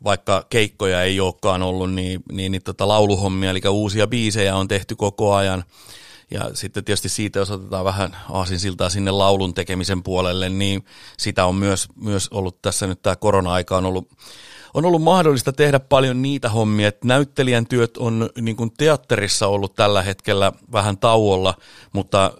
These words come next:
sit tossa on onneksi ollut kuvauksia, että on ollut, on ollut vähän tota noin, niin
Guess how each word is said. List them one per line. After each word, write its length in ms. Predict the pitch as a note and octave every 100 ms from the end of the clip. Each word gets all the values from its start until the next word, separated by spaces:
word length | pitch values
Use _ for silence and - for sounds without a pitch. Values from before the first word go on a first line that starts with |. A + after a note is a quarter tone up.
| -
sit 200 | A2 -
tossa 240 | G#2+ -
on 100 | G#2+
onneksi 340 | A2+ A2 G2+
ollut 220 | G#2+ G#2 -
kuvauksia, 680 | A#2 G#2 F#2 F#2 - F#2+ F2+
että 180 | - G2
on 80 |
ollut, 280 | F#2+ F#2+ F2+ _ - - - -
on 140 | - G#2
ollut 180 | G2+ G2+
vähän 240 | G2 G2
tota 280 | G2 - F#2+
noin, 240 | F#2 F2+
niin 180 | F2+ D#2+